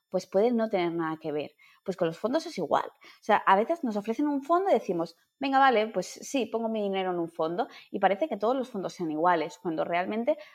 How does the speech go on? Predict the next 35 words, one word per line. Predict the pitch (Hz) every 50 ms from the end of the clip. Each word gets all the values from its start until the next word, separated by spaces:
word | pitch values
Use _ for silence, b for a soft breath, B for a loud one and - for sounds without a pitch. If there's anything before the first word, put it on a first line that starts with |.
| B B
hay | - 202 226
un | 233
abismo | 220 180 190 208 214 226 226
de | 196 175
diferencia. | - - - 156 - 139 143 165 - - 156 - - B B B B B B
Por | - 196 196
tanto, | 202 202 208 233 262 - - - _ _
si, | _ - - - 214 208 196 190 185 - _ _ _ _ _ _ _
o | - 220
sea, | - - - -
antes | 247 262 262 294 277
de | 277 269
decidirnos, | 254 240 247 - 220 180 160 151 - 175 160 147 165 - - B B B B B B B B -
eh, | - 185 180 180 180 175 170 170 170 -
por, | 190 180 170 165 165 165 165 160 - - -
por | - 190
elegir | 180 175 165 170 - - - 226 214 180 - - - -
un | 190 185 175
fondo, | - - 208 214 233 254 277 370 466 - - B B B B B B B
yo | - 214 220
te | 247 247
diría | 254 247 277 302 294 294
que | - 202 196
hay | 170 156 151 - B B B B B B B B _ _ _ _ _ _ _ -
tres | 233 269 311 302 -
cosas | - - 330 359 - - 480 508 - - -
fundamentales | - - - 214 208 196 190 185 185 180 190 190 - 262 302 370 453 480 - - - _
que | - - 190 - - -
necesitaríamos | 190 202 190 190 196 185 196 190 180 208 233 269 269 269
mirar | 226 220 240 285 311 320 - - -
sí | - - - 202 175
o | 156
sí. | 160 - - 156 - _ B B B B B
La | B - 175 208 208
primera, | 214 220 233 262 311 403